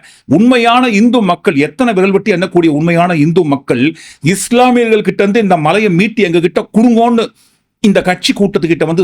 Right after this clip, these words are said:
சொன்னாங்கன்ட்டு சொல்றீங்களா? நாட்டோட பொருளாதாரத்தை உயர்த்தி மக்களுக்கு வேலை வாய்ப்பை ஏற்படுத்தி கொடுத்து அதன் மூலமாக மக்களோட வாழ்வாதாரத்தை மேம்படுத்துற வேலையெல்லாம் இவங்க பார்க்க மாட்டாங்க.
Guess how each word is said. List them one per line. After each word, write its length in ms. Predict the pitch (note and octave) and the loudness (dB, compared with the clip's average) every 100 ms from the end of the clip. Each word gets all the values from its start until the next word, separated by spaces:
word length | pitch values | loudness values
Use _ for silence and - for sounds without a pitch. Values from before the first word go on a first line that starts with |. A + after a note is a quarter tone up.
| - | -2
சொன்னாங்கன்ட்டு 600 | D#3 G3+ G#3 F#3 F3+ E3+ - _ _ _ _ _ _ _ | -2 0 0 -2 -2 -4 -4 _ _ _ _ _ _ _
சொல்றீங்களா? 540 | - F3 F#3 G3+ F3 A3+ - - _ C#3 | -2 -2 0 -2 -2 -4 -6 -16 _ 0
நாட்டோட 380 | G#3 A#3+ A#3+ G3+ | 0 0 0 0
பொருளாதாரத்தை 540 | F3+ A3 A#3 G3 G3 | 0 2 2 0 0
உயர்த்தி 480 | D#3 E3 D#3+ B2 B2 | 0 0 -2 -4 -2
மக்களுக்கு 500 | D3 D#3+ B3 A3+ G3+ | -2 -2 -2 -2 -2
வேலை 240 | D#3 A3 G#3 | 0 0 0
வாய்ப்பை 300 | E3 D#3+ D3 | -2 -2 -2
ஏற்படுத்தி 360 | E3+ E3+ C3 B2+ | -2 -4 -4 -4
கொடுத்து 280 | A#2 D3 | -2 -2
அதன் 180 | D#3+ F#3 | -2 0
மூலமாக 360 | A3 G#3 G3+ G3 | 0 0 0 0
மக்களோட 340 | E3+ G#3 G3+ | 0 0 0
வாழ்வாதாரத்தை 560 | D3+ F3 G#3 F3+ D#3 E3 | 0 0 0 -2 -4 -2
மேம்படுத்துற 520 | D3+ A3+ A3 G3+ F#3 | -2 0 -2 -2 0
வேலையெல்லாம் 320 | F3 F3+ F#3+ | 0 0 0
இவங்க 140 | F#3 E3 | -2 -4
பார்க்க 220 | E3+ F3+ | -4 -4
மாட்டாங்க. 280 | D#3 C3+ | -4 -4